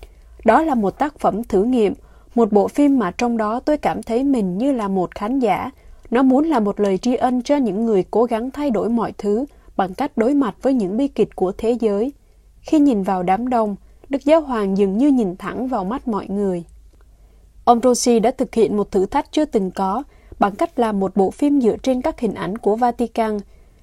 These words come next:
các tài liệu lưu trữ liên quan đến các chuyến tông du của Đức Thánh Cha –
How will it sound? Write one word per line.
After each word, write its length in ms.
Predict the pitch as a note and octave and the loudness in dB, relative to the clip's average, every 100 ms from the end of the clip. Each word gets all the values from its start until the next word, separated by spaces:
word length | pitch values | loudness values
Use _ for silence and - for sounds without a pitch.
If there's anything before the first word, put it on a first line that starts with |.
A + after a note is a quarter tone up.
| - | -4
các 180 | D#4 E4+ | -2 2
tài 140 | B3 G#3+ | 4 6
liệu 220 | G#3 F#3 | 6 6
lưu 200 | C4+ D#4 | 6 2
trữ 180 | - F#3 | 4 2
liên 300 | G#3 C4 B3 | 4 2 2
quan 200 | A#3+ A#3 | 2 2
đến 120 | A#3+ | 0
các 200 | C4 D#4 | -2 -4
chuyến 240 | - A#3+ C#4+ | 0 0 0
tông 240 | C4+ B3 | -2 0
du 180 | A#3+ A#3+ | 2 2
của 160 | A3 G3 | 2 2
Đức 200 | C#4 - | 0 -4
Thánh 240 | A3+ C4+ | -6 -6
Cha – 320 | C#4 A#3+ A3 | -2 -2 -4